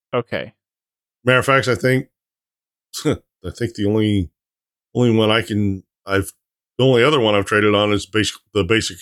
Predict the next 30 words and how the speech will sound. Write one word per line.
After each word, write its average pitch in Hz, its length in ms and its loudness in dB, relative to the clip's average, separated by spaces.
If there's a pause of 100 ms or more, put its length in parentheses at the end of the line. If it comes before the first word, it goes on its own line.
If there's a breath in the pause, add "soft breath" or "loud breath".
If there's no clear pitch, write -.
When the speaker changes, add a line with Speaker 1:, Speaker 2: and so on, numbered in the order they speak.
(140)
Speaker 2:
recruit 127 520 -4
armor 85 440 -8
that 107 140 -6
you 92 120 -8
get 98 200 -4
with 90 140 -12
the 98 60 -20
game. 87 360 -6 (840)
Speaker 1:
Hmm. 139 180 -4
Speaker 2:
I 127 60 2
haven't 113 200 -4
played 104 200 0
with 95 140 -2
it. 113 60 -4
Speaker 1:
Okay. 139 240 -4
Speaker 2:
I, 113 340 2
I, 117 140 -2
I 113 300 2
honestly 117 340 0
haven't 95 220 -2
even 90 120 -6
played 98 280 -2
with 87 120 -2
it 87 140 -4 (200)
in 82 420 -8 (800)
probably 82 440 -8
a - 20 -14
year 80 320 -6
or 69 60 -12
so. 82 300 -14